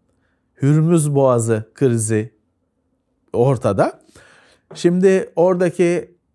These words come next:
deniz trafiği aksayınca, tıkanınca helyum Katar müthiş mi? Ka-, Katar dünyadaki helyumun yüzde otuz sekizini üretiyormuş. Doğalgazdan üretiyorlarmış helyumu.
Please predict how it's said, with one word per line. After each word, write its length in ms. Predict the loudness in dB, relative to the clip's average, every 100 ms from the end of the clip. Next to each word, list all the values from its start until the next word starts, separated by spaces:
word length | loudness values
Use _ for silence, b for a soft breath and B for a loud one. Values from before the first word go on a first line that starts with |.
| -10
deniz 380 | -4 -2 -4 -4
trafiği 720 | 0 0 0 -2 -2 -6 -8 _ _ _
aksayınca, 1000 | -6 -4 -4 0 2 0 -2 -2 -2 -6 _
tıkanınca 840 | -6 -4 -2 -4 -4 -2 -2 -4 _ _ _ _ _ _ _ _ _ _ _ _ _ _ -12
helyum 580 | -4 -2 2 0 0 -4 _ _ _ _ _ _ _ _ _ _ _ _
Katar 580 | -2 0 2 0 -2 -10 _ _ _ _ _ -8
müthiş 460 | -4 -2 0 -2
mi? 100 | -4
Ka-, 460 | -6 -2 -2 -2 -4
Katar 480 | -2 0 2 0 0
dünyadaki 720 | -2 0 0 0 0 0 0
helyumun 600 | 0 0 0 0 -2 -4
yüzde 320 | -4 -4 0
otuz 280 | -2 -2 -6
sekizini 500 | -4 -4 -4 -2 0
üretiyormuş. 760 | 2 0 0 -4 -6 -10 -18 -20 _ _ _
Doğalgazdan 1000 | 0 2 2 0 -2 -2 -2 -2 -2 -6 -6
üretiyorlarmış 800 | -6 -4 -4 -4 -4 -8 -10 -4
helyumu. 560 | -2 -2 -2 -4 -4